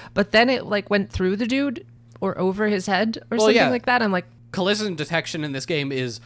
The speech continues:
Speaker 2: uh, truly dog shit. <laughs>
Speaker 1: "Oh, it's real bad."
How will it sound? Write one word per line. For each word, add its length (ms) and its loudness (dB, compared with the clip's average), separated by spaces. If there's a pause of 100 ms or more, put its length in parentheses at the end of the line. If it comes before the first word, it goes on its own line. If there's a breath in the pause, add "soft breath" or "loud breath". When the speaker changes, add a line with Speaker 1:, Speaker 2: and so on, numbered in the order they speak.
(260 loud breath)
Speaker 2:
uh, 220 -6
truly 540 0
dog 320 2
shit. 340 -10 (600)
<laughs> 640 -18
Speaker 1:
"Oh, 200 -4
it's 200 -4
real 140 -6
bad." 320 -6